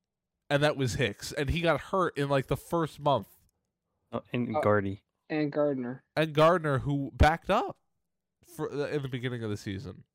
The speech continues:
Speaker 3: N-,
Speaker 2: But
Speaker 3: I
Speaker 2: then ended
Speaker 3: remember
Speaker 2: up playing
Speaker 3: we were
Speaker 2: a hundred forty games.
Speaker 3: we were, like, the ones defending the Yankees. We're like, "Oh, you don't need to have good defense. You don't need to have a
Speaker 1: <laughs>
Speaker 3: balanced lineup. You just need to be a bunch of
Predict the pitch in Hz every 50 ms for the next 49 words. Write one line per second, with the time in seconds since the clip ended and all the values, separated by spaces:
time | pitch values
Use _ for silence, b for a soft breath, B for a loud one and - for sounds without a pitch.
0 | _ _ _ _ _ _ _ _ _ - 202 180 170 - - 170 185 208 233 240
1 | 233 214 196 190 170 160 170 123 - - 220 220 214 196 170 160 - 139 139 143
2 | 147 165 90 - 123 - - - - - _ _ _ _ _ _ _ _ _ _
3 | _ _ _ _ _ - 226 240 - _ _ _ - B B B B B B _
4 | _ - 170 170 196 220 240 254 247 226 214 196 190 170 165 156 - 175 165 160
5 | 156 160 170 175 165 151 - 160 135 - - 151 151 151 147 160 165 160 151 147
6 | - _ _ _ _ _ _ _ _ - 156 143 147 151 156 147 - 165 143 143
7 | 139 135 135 127 139 139 135 139 139 139 165 - _ - 180 170 170 175 165 165
8 | 156 151 151 156 151 147 143 139 147 143 139 139 139 131 131 - 147 139 135 127
9 | - 156 151 160 147 143 143 139 139 143 139 139 131 123 - 131 131 131 131 127
10 | - 127 127 131 127 123 123 139 147 151 139 - - 143 139 139 135 127 135 143
11 | 131 127 127 123 _ _ - - - _ _ _ - 135 139 139 - - 127 127